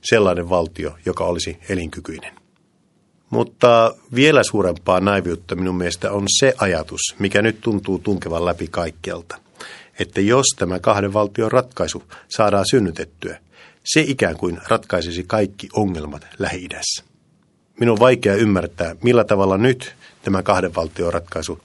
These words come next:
voisi olla parempi kuin mitä se oli reilut kuusikymmentä vuotta sitten. Onhan näin, että kun Y K vuonna neljäkymmentäseitsemän äänesti tuon alueen kohtalosta, suoritettiin niin sanottu kahden valtion ratkaisu. Israel annettiin juutalaisille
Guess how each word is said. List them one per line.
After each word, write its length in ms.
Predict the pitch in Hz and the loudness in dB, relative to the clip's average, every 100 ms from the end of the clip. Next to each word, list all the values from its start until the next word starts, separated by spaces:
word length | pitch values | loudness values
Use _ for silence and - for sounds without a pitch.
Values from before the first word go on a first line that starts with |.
| - | 2
voisi 220 | 101 98 | 2 2
olla 200 | 92 85 - _ | -2 -4 -10 _
parempi 500 | 107 101 90 80 80 - - | 2 2 0 -2 -10 -10 -4
kuin 180 | 104 | -2
mitä 240 | 92 92 90 | 0 -2 -2
se 100 | 110 | -2
oli 280 | 107 95 78 - - | -4 -4 -6 -14 -4
reilut 300 | 98 92 85 | -2 -2 -6
kuusikymmentä 540 | - 87 82 80 78 | -6 -6 -6 -10 -10
vuotta 280 | 80 71 - | -10 -12 -10
sitten. 360 | 87 - - - _ _ _ _ _ - | -10 -10 -14 -20 _ _ _ _ _ -4
Onhan 320 | 113 85 85 | -2 0 0
näin, 220 | 104 107 | 2 2
että 260 | 90 - 87 | -2 -6 -8
kun 200 | 90 78 - | -8 -6 2
Y 160 | 110 | 2
K 440 | 101 - 87 85 - | 2 -2 -4 -4 -2
vuonna 320 | 101 95 85 85 | 0 0 -2 -2
neljäkymmentäseitsemän 960 | 104 95 90 95 90 - 104 98 92 82 - - - | 2 2 0 -4 -4 -2 -2 -2 -6 -10 -14 -20 -2
äänesti 540 | 123 117 85 - 82 - _ | 0 0 -2 -4 -10 -12 _
tuon 220 | 123 104 | 4 4
alueen 400 | - 110 104 90 | 4 4 4 4
kohtalosta, 640 | 87 107 - 95 87 - - - _ _ _ _ - | 2 0 2 -2 -2 -4 -10 -12 _ _ _ _ -4
suoritettiin 600 | - 110 - 90 - - | 2 2 2 -8 -4 -2
niin 100 | 117 | 0
sanottu 260 | 107 101 101 | 0 -2 -6
kahden 400 | 90 107 90 80 | 0 2 2 -2
valtion 380 | 85 80 92 87 | -6 -4 -4 -2
ratkaisu. 500 | 82 - 87 85 - _ _ _ _ _ _ _ _ | -4 -8 -12 -12 -14 _ _ _ _ _ _ _ _
Israel 380 | 107 - 113 104 | -2 0 2 2
annettiin 460 | 101 98 85 - 87 | 0 -2 -4 -6 0
juutalaisille 640 | 113 104 101 92 98 92 | 0 2 0 0 -2 -4